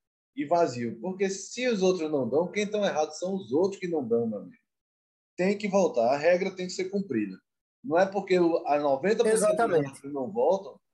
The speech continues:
Speaker 1: que vira, vira correto, não. Os noventa por cento tão errados. Se eles não cumprem a regra,
Speaker 2: Isso.
Speaker 1: os noventa por cento tão
Speaker 2: Isso.
Speaker 1: errados. Então, não
Speaker 2: E
Speaker 1: tem
Speaker 2: justiça seja feita.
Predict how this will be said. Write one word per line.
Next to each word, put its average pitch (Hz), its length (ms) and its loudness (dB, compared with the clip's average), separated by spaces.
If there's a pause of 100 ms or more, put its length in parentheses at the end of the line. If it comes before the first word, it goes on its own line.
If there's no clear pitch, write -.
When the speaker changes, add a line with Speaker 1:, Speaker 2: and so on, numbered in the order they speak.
(220)
Speaker 1:
que 220 500 -2
vira, 196 580 2
vira 185 340 -2
correto, 175 480 2
não. 131 340 -4 (280)
Os 175 140 0
noventa 208 380 2
por 233 120 -10
cento 220 300 -6
tão 220 200 4
errados. 240 360 0 (360)
Se - 140 0
eles 240 160 4
não 247 180 2
cumprem 156 300 0
a 131 40 2
regra, 131 220 4
Speaker 2:
Isso. 202 260 0
Speaker 1:
os - 60 -14
noventa 165 280 -4
por 165 100 -8
cento - 240 -6
tão 233 100 4
Speaker 2:
Isso. 220 220 4
Speaker 1:
errados. - 220 -8 (680)
Então, 170 380 2
não 233 180 -2
Speaker 2:
E 220 60 4
Speaker 1:
tem 226 40 6
Speaker 2:
justiça 240 500 2
seja 240 320 2
feita. 180 460 0